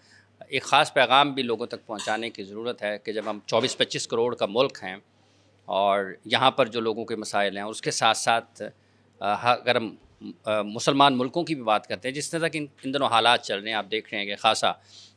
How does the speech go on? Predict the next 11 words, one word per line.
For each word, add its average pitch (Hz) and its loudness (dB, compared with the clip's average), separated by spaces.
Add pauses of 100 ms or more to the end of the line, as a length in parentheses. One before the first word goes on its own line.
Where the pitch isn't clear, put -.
(100)
जुल्म 123 -2
व - 0
सितम 113 0
है, 101 0
अ, - -14 (680)
बहुत 107 -6
सारे 101 -2 (420)
मुस्लिम 110 -4
ममालिक 107 4
में। 95 -14 (680)
तो 175 -6